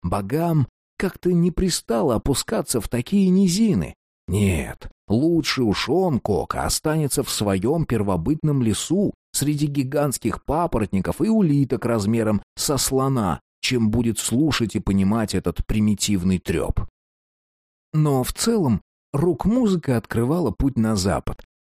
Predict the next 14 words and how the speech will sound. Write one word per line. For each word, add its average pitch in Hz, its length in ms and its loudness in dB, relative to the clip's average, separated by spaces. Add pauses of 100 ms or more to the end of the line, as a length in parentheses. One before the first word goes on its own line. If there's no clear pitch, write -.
где 185 220 2
тепло, 202 600 -2
хорошо, - 600 -2
обильно, 160 560 0
спокойно, 175 720 0
интересно, 151 640 0 (220)
где 127 220 0
цвета, 139 600 -2
звуки 110 580 0
и 71 60 -4
краски, 123 720 -4
рок 156 460 -2 (120)
и 139 120 2
ролл. 120 460 0